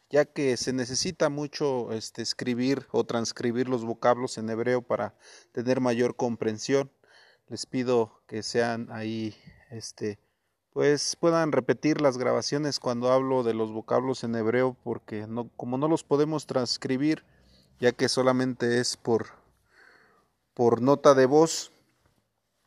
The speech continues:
pues será un poquito más complicado de entender.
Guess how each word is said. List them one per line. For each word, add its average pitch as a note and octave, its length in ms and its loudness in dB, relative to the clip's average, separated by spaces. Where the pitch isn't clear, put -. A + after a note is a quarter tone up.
pues A#2 240 2
será B2+ 220 4
un C3+ 100 0
poquito C3 380 0
más B2+ 220 2
complicado A2 800 -4
de A2 300 -2
entender. A2 800 0